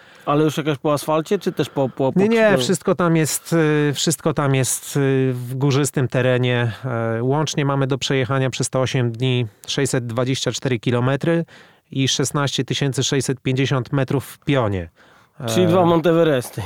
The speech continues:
Speaker 2: No tak, jeszcze nie było takiej edycji Cape'a, żeby aż tyle było do podjechania.
Speaker 1: Ty, widziałem u ciebie, e, na stronie, że zbierałeś, e, jakimś na Polak Potrafi, czy gdzieś zbieraliście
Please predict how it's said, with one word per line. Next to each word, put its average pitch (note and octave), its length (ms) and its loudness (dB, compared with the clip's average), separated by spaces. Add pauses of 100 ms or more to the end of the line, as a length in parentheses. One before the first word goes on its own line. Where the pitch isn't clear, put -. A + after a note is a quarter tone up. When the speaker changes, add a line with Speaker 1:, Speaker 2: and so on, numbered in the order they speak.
(240)
Speaker 2:
No F#3+ 100 0
tak, D3+ 280 2
jeszcze D#3+ 240 0
nie E3+ 140 2
było D3+ 200 2
takiej A#2+ 300 0
edycji A#2+ 360 -2
Cape'a, C3+ 400 0
żeby A#2+ 520 0
aż C#3 160 -2
tyle B2+ 260 0
było A2+ 400 0 (120)
do B2 220 -4
podjechania. F#2+ 560 -2 (240)
Speaker 1:
Ty, E4+ 180 2 (380)
widziałem A#3+ 360 2
u A3+ 80 2
ciebie, A3+ 480 0
e, D#3+ 220 2
na D#3 160 2
stronie, G3 340 2
że D#3+ 140 0
zbierałeś, D3+ 680 0 (200)
e, C3 300 2
jakimś B2+ 520 -4
na A#2+ 240 -2 (220)
Polak B2+ 260 -2
Potrafi, E3+ 480 -4
czy - 140 -10
gdzieś D3 300 0 (520)
zbieraliście C3 920 0